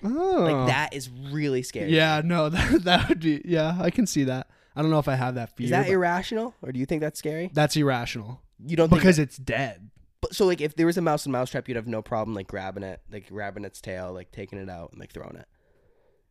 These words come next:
Speaker 1: I don't think
Speaker 2: So,
Speaker 1: so,
Speaker 2: like,
Speaker 1: but,
Speaker 2: yeah.
Speaker 1: like, I could, I know what you mean. Like, it's still, like, it, l-, like, yeah, like,
Speaker 2: Yeah.
Speaker 1: it could be like, oh, like, uh,
Speaker 2: Scary,
Speaker 1: yeah.
Speaker 2: man.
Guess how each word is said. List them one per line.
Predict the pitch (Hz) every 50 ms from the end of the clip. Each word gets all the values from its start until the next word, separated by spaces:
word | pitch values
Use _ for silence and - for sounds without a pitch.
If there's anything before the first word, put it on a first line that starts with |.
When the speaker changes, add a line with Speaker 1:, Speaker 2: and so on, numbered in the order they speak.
| _ _ _ _ _ _ _ _ _ _ _ _ _ _ _ _ _ _ _ _ _ - - _ _ _ _ _ _ _ _ _ _ _ _ _ _ _ _ _ -
Speaker 1:
I |
don't | 294 359 349 -
think | - - - 175 165 175
Speaker 2:
So, | 170 170
Speaker 1:
so, | 160 233 240 285
Speaker 2:
like, | 233 180
Speaker 1:
but, | 208 185
Speaker 2:
yeah. | 190
Speaker 1:
like, | 202 190 -
I | 214 208
could, | - 220 202 -
I | 175 185 190
know | 175 190 190
what | 180 170 160
you | 156 156
mean. | 151 147 147 151 156
Like, | 160 151 143 139 -
it's | 147 - -
still, | - - 196 180
like, | 165 160 147 135 135 - -
it, | 160 160
l-, | 156 160 165 170 -
like, | 165 165 160 151 135 135 - _ _ _ _ _
yeah, | - 175 180 170 135 113 113 - 135
like, | 147 160 156 147
Speaker 2:
Yeah. | 135 117 107 107
Speaker 1:
it | 117
could | - 170
be | 147 151 151
like, | 143 123 135
oh, | 180 226 247 220 - -
like, | 135 143 143 143 143 139 -
uh, | 135 123 -
Speaker 2:
Scary, | - - - - 110 123 139 131 107
Speaker 1:
yeah. | 98
Speaker 2:
man. | 101 127 120 104 104 120